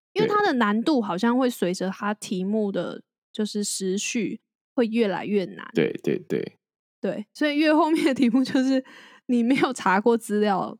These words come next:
Speaker 1: 你根本就不会知道的那种程度。
Speaker 2: 而且他们有什么啊，有那个，有，他会说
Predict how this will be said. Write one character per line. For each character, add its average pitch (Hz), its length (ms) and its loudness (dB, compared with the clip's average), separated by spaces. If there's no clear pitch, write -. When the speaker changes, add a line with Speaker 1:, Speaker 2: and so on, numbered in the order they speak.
Speaker 1:
你 202 120 0
根 226 120 6
本 202 100 4
就 247 200 4
不 220 160 4
会 226 140 2
知 - 300 -2
道 196 280 0
的 175 80 -2
那 180 100 -2
种 156 180 -6
程 185 400 -8
度。 202 300 -6
Speaker 2:
而 - 100 4
且 127 200 4
他 139 160 2
们 135 200 6
有 82 140 4
什 - 140 -6
么 50 100 -8
啊， 50 180 -8
有 82 200 2
那 95 100 2
个， 64 420 -2
有， 64 400 -4
他 113 160 0
会 113 100 4
说 104 180 0